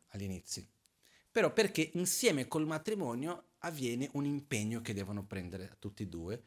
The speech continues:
riguardo uno sviluppo spirituale. Dobbiamo lavorare insieme sulla pazienza, dobbiamo lavorare insieme sulla generosità, piuttosto che qualcosa. Finito quell'anno, ok,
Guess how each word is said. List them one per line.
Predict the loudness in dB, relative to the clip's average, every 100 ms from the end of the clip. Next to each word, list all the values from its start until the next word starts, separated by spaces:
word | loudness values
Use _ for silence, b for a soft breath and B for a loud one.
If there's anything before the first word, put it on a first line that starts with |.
| b b
riguardo | -4 0 -2 0 -2
uno | -2
sviluppo | -4 -4 -6 -6
spirituale. | -8 -8 -6 -4 -2
Dobbiamo | 0 0 0 0
lavorare | -2 0 -2 -2
insieme | -4 -4 -2 -4
sulla | -4 -6
pazienza, | -6 -6 -4 -4 -6 -8
dobbiamo | -6 -2 -2 -2
lavorare | -2 -2 -2 -2
insieme | -4 -4 -4
sulla | -4 -6
generosità, | -4 -4 -4 -4 -6 -8 -6 -6
piuttosto | -8 -6 -6 -4 -6
che | -6
qualcosa. | -4 -6 -6 -10 -10 -16 -18 b b b b
Finito | -4 4 6 6 4 2
quell'anno, | 4 4 2 0 -4 -6 -12 _ _ _ -18
ok, | -6 -4 -4